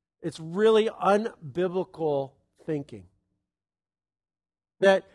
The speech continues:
the, the correct way to think about this is that, is that, you know what? God has a story, that God is bringing something about. And that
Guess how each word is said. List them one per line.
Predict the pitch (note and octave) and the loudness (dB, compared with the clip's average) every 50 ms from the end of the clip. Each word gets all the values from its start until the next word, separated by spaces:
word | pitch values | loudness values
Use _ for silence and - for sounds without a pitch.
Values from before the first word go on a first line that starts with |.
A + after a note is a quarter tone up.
| _ _ _ _ _ _ - | _ _ _ _ _ _ 0
the, | F3 G3 G#3+ B3 A#3 - F3+ | 2 2 2 2 0 -2 -4
the | E3 G3 | -6 -6
correct | - - G3+ G#3+ A3+ B3 C#4 - - A#3+ | -4 -6 -2 0 2 2 2 0 -2 -2
way | B3+ B3+ A#3 | 0 2 2
to | G3+ G3 | 2 0
think | - - A3 A3 G#3+ - | 0 -2 -4 -2 -2 -2
about | F#3+ D#3+ F3 E3 D#3+ E3+ - - | 0 2 2 2 2 0 -2 -2
this | E3+ F3 F3 E3+ - | -4 -4 -2 -4 -4
is | G#3+ G3 F3 E3+ E3+ | -6 -6 -6 -4 -2
that, | E3 F#3+ F#3+ F3+ F3 - - - _ _ | 0 2 2 2 0 -4 -12 -20 _ _
is | - F#3 F#3+ F#3+ E3 D#3 | -2 0 0 0 0 0
that, | F#3 F#3 F3+ F3+ D#3+ D#3 D3+ _ _ _ _ | 2 2 2 2 0 -6 -14 _ _ _ _
you | - G3+ | -2 0
know | A3 A3+ | 2 4
what? | A3+ A#3+ A#3+ A#3 - _ _ _ _ _ _ _ _ _ _ _ _ | 4 4 2 0 -2 _ _ _ _ _ _ _ _ _ _ _ _
God | - G3+ G#3+ A#3 B3+ C4 A#3+ | -2 0 2 4 4 2 2
has | A#3+ A3+ A3 F#3 | 2 0 0 -2
a | F#3+ E3 | -4 -10
story, | - - - G#3+ G#3 A3 G#3+ G3 | -12 -6 -2 0 2 2 2 2
that | F3 E3+ B2 | 0 0 0
God | F3+ F#3+ G#3 A3 A#3+ C4 B3 | 2 2 4 4 4 2 2
is | A3+ F#3+ D#3+ | 0 -2 -4
bringing | D3+ E3 F3+ F#3+ G3+ G3+ G#3 G3+ F#3 | -6 -6 -4 -4 -2 -2 -4 -4 -6
something | - - F#3+ F#3 F#3 E3 F3+ E3+ D#3+ D#3+ | -6 -4 -4 -4 -4 -4 -4 -4 -4 -4
about. | C#3+ C#3+ D3 C#3+ C3+ A#2+ - - _ _ _ _ _ _ _ _ _ _ _ _ _ _ _ _ _ _ - | -2 -2 -2 0 -2 -4 -8 -12 _ _ _ _ _ _ _ _ _ _ _ _ _ _ _ _ _ _ -8
And | F3+ F#3 F#3 | -2 2 6
that | G3+ G3 F3 - | 6 6 6 2